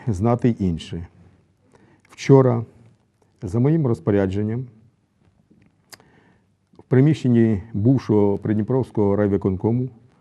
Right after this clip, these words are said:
за адресою Шевченка, триста сім, бульвар Шевченка, триста сім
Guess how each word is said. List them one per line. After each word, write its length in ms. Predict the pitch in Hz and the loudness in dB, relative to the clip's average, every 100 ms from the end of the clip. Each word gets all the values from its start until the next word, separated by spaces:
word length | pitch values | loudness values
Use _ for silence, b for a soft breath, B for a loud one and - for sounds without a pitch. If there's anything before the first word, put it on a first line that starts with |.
| b b - | b b -6
за 140 | 101 | -2
адресою 460 | 107 107 101 107 98 | 0 0 0 0 -2
Шевченка, 480 | - 101 110 101 95 | -2 -4 -2 -4 -4
триста 320 | 104 - 101 | -6 -8 -10
сім, 320 | - 101 98 - 101 | -8 -10 -10 -14 -8
бульвар 320 | 104 101 92 | -4 -4 -4
Шевченка, 400 | 104 90 95 95 | -8 -8 -8 -8
триста 320 | 101 95 95 | -8 -8 -12
сім 300 | - 92 | -10 -12